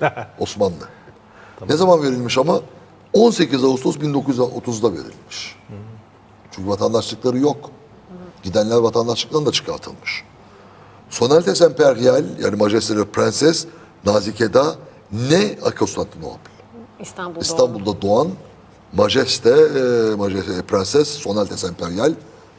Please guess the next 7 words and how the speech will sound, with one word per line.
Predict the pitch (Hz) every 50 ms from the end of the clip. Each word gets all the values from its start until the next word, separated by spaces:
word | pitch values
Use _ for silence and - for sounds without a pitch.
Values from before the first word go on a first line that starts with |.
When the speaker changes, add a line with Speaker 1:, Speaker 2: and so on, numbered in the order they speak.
| - -
Speaker 2:
İmparatorluk | - 98 95 - - 98 98 98 104 104 98 98 117 156 151 156 156 - - - - -
Prensesi | - 85 85 78 - - - - - 147 165 170 165 - - - - - - - - -
Nazikeda | 95 95 87 78 80 - 82 80 80 76 71 -
şimdi, | - - 104 101 87 - 101 131 156 - - - - - - - - - - _ _ - - - - - - - - - - - -
e, | 104
Nice'de | 107 107 107 113 123 120 - - 131 120 107
verilmiş. | 95 85 78 73 78 95 131 180 175 - - - - - -